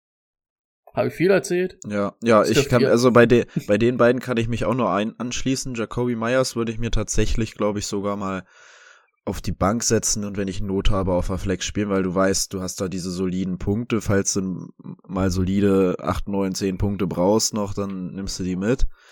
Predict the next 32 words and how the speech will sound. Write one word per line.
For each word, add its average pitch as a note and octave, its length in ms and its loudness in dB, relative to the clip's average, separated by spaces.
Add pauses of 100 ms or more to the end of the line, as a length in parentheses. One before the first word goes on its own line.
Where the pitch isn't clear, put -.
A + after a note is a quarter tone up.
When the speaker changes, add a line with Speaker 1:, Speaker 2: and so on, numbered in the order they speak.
(920)
Speaker 2:
Also E2+ 220 -8
P - 160 -4
P E2+ 120 -4
R D2+ 200 -2
jetzt, - 200 -6
ne? D#2+ 280 -8
Ich - 180 -14
muss - 180 -10
ja - 80 -8
mal D2+ 280 -8 (340)
ein F#2 60 -6
bisschen - 240 -2
Speaker 1:
Ja. - 60 -4
Speaker 2:
umrechnen F2 480 2
dann. D#2+ 200 -4 (760)
Ähm, F#2+ 680 -4 (1500)
ja. F#2 340 -4 (1500)
Aber G2 200 0
ansonsten F2+ 560 -2
sehe F#2+ 160 0
ich F#2 100 2
da F#2+ 140 2
jetzt F#2 160 -2
auch D#2 100 -2
nicht F2+ 180 -6
so F2 140 -4
wirklich D#2+ 400 -6
einen, C#2 160 -12
den D#2 120 -10
ich E2 120 -12
spielen E2 300 -10
würde. E2 320 -10